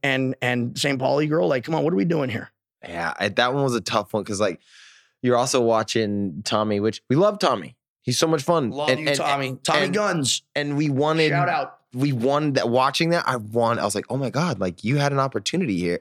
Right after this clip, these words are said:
Speaker 2: And then they just fumbled on the goal line. Like, all you had to do was save the strong team.
Speaker 1: Yep.
Speaker 2: They're in your pocket now.
Speaker 1: Yep.
Speaker 2: And go forward. And, and knowing that Horacio and Olivia are good,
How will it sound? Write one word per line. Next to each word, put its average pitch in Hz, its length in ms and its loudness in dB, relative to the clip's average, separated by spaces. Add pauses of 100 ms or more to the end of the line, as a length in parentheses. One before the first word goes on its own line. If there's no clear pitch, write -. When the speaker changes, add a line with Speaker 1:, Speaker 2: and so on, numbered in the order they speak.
Speaker 2:
And 92 220 -4
then 101 120 0
they 104 100 0
just 98 360 -6
fumbled 104 1000 -2
on 92 140 0
the 90 80 -2
goal 98 320 2
line. 90 260 0
Like, 90 260 -2
all 113 160 2
you 131 140 2
had 123 180 0
to 110 60 -4
do 110 140 0
was 101 140 -2
save 101 260 0
the 107 60 -6
strong 101 400 -4
team. 76 320 -12 (100)
Speaker 1:
Yep. 127 380 -4
Speaker 2:
They're 113 240 0
in 120 100 -2
your 120 120 -2
pocket 92 500 -4
now. 78 100 -10
Speaker 1:
Yep. 123 280 -4 (640)
Speaker 2:
And 98 180 -8
go 117 160 -4
forward. 131 420 -2
And, 151 240 -2
and 247 480 2 (180)
knowing 196 600 2 (100)
that 160 400 2
Horacio 175 420 2
and 170 100 4
Olivia 160 340 2
are 131 60 2
good, 175 380 0